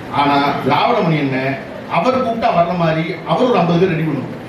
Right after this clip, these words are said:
திராவிட மணி சொன்னா அந்த ஐம்பது பேர் வருவாங்க.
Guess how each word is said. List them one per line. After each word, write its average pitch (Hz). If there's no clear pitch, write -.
திராவிட 226
மணி 165
சொன்னா 190
அந்த 180
ஐம்பது 170
பேர் 170
வருவாங்க. 151